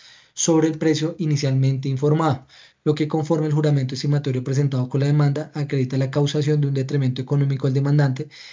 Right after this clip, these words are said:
quien dejó de ganar una suma adicional. Eh, téngase en cuenta que, eh, más allá que el demandante indica bajo juramento que el valor de sus pretensiones de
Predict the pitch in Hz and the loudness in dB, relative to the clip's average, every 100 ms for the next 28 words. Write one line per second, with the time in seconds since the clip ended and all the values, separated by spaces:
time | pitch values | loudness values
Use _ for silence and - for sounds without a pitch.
0 | - - 165 160 156 156 156 160 156 151 | -20 -4 0 2 2 2 0 0 0 2
1 | 143 131 139 139 139 147 147 156 - - | 2 0 0 0 0 2 2 0 -6 -20
2 | - _ - 156 147 - 156 143 131 131 | -20 _ -14 -10 -12 -6 2 4 6 4
3 | 131 156 147 170 156 147 135 143 - 147 | 4 2 2 0 0 0 0 -4 -2 0
4 | 147 156 - 170 139 135 143 139 147 147 | 2 -2 -6 -6 -4 -2 0 2 2 0
5 | 143 151 151 151 151 143 131 151 156 139 | -2 0 2 2 2 0 -2 -6 -6 -4
6 | 127 127 131 135 139 147 151 135 139 143 | -4 -2 -2 0 2 2 2 0 -4 -6
7 | 139 143 139 - - - 139 135 127 131 | -6 -6 -10 -20 -18 -4 0 2 4 2
8 | 127 139 143 - 147 147 147 147 135 143 | 0 -2 -2 -2 0 0 0 0 2 0
9 | 151 - | -2 -6